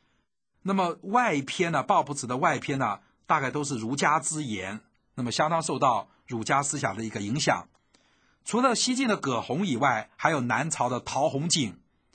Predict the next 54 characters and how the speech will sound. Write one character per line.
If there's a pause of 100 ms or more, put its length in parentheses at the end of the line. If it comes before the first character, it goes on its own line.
(720)
他
明
阴
阳
五
行、
地
理、
医
药
之
术， (160)
齐
高
帝
的
时
候
封
之
为
殿
中
将
军， (380)
后
来
隐
居
于
茅
山， (580)
自
号
为
华
阳
真
人。 (300)
梁
武
帝
啊，
一
直
叫
他
做
官，
他
都
不
愿
意，